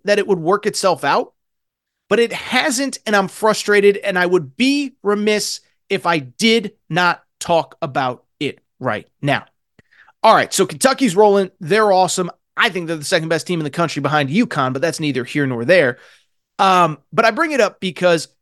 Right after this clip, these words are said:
all season long, there's been this cloud over the team involving the eligibility of a kid named Zvonimir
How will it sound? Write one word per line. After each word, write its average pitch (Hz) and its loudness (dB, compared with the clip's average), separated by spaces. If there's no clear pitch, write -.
all 247 6
season 214 -6
long, 127 -4
there's 175 0
been 202 -2
this 185 -2
cloud 185 0
over 202 4
the 180 -2
team 131 -6
involving 185 4
the 175 -2
eligibility 170 0
of 143 -4
a 139 -6
kid 185 2
named 156 -2
Zvonimir 165 0